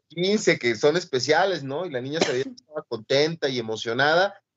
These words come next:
Speaker 2: y, y, pues, ahora le va a quedar un, este, un mal recuerdo. Bueno, igual y no tanto, ¿eh? La esposa del Canelo le regaló una camioneta de dos millones de pesos,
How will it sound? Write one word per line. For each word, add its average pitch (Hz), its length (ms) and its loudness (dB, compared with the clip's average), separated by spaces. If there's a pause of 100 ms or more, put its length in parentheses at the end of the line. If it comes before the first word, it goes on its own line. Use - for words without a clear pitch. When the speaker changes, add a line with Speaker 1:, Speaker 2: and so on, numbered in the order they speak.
(200)
Speaker 2:
y, 110 400 -2
y, 107 200 -4
pues, 107 280 -4
ahora 139 260 8
le 135 80 2
va 143 80 4
a 147 60 -2
quedar 147 240 4
un, 151 180 -4
este, 101 500 0
un 127 220 -6
mal 147 140 6
recuerdo. 175 320 2
Bueno, 254 300 4 (320)
igual - 300 2
y 220 80 -2
no 214 160 2
tanto, 165 540 2
¿eh? 196 140 4
La 220 80 0
esposa 202 320 -2
del 170 100 0
Canelo 160 460 2
le 131 180 2
regaló 131 260 2
una 175 140 0
camioneta 139 400 -2
de 139 140 4
dos 160 160 0
millones 151 340 -2
de 117 140 2
pesos, 165 680 4